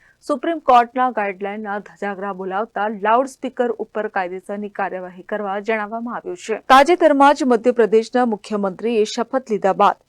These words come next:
પ્રથમ નિર્ણય લીધો છે કે મંદિર, મસ્જિદ, ગુરુદ્વારા, ચર્ચ ઉપર લાગતા લાઉડસ્પીકર સુપ્રીમ કોર્ટના ધ્વનિ પ્રદૂષણની ગાઈડલાઈન અનુસાર અવાજ રાખે. ત્યારે વડોદરા ઇલેક્શન વોર્ડ નંબર દસ ના મ્યુનિસિપલ કાઉન્સિલર નીતિન ડોંગા દ્વારા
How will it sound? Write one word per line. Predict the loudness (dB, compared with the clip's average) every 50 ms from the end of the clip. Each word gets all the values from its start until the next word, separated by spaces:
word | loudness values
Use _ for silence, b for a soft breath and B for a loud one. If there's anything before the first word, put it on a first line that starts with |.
| _ _
પ્રથમ | 2 2 2 2 -2 -4 -2 0
નિર્ણય | 2 2 2 2 2 2 0
લીધો | 0 -2 -2 -2 -2 -2
છે | -2 -2 -2 -2 -2 -2
કે | -2 -4 -4 -2 -2
મંદિર, | -2 -4 -6 -6 -6 -6 -6 -6 -8 _ -6
મસ્જિદ, | -4 -4 -4 -4 -2 -4 -4 -4 -4 _ b b b b -4
ગુરુદ્વારા, | -2 0 0 0 0 2 4 6 6 6 6 4 2 0 -4 _ _ _
ચર્ચ | 4 4 6 6 4 2 -2 -8
ઉપર | -6 -8 -6 -2 0 2
લાગતા | 2 4 4 4 2 0 _ 0 0 2
લાઉડસ્પીકર | 2 2 2 0 0 -4 -6 -6 -6 -4 -4 -6
સુપ્રીમ | -6 -4 -6 -6 -6 -4 -4 -6 -4
કોર્ટના | 0 2 2 2 2 2 -2 -6 -4 -4
ધ્વનિ | -6 -8 -10 -10 -8 -6 -6 -6
પ્રદૂષણની | -4 -4 -4 -4 -6 -6 -6 -8 -6 -6 -6 -6 -6
ગાઈડલાઈન | -4 -2 -2 -2 -2 -2 -4 -4 -4 -6
અનુસાર | -10 -12 -12 -12 -10 -8 -8 -8 -8 -6 _ -2
અવાજ | 0 2 2 2 2 0
રાખે. | -2 -4 -4 -4 -4 -2 -2 -2 -2 _ _ _ _ _ _ _ _ _ _ 6
ત્યારે | 8 8 10 8 6 2 -2 -6 _ _ _ _ _ _ _ 4
વડોદરા | 6 6 6 8 8 6
ઇલેક્શન | 6 6 4 2 -2 -2 -2 0
વોર્ડ | 2 4 4 4 4 4
નંબર | 2 0 0 2
દસ | 2 2 2 0 0 0
ના | 0 2 2 2
મ્યુનિસિપલ | 2 0 0 -2 -2 -2 0 2 2 0
કાઉન્સિલર | 0 0 -2 -2 -2 -2 -2 -2 0 0 0 -2
નીતિન | -2 -2 -4 -4 -2 -2 0 0 2
ડોંગા | 4 2 2 2 2 0 0
દ્વારા | 0 0 0 2 2 2 0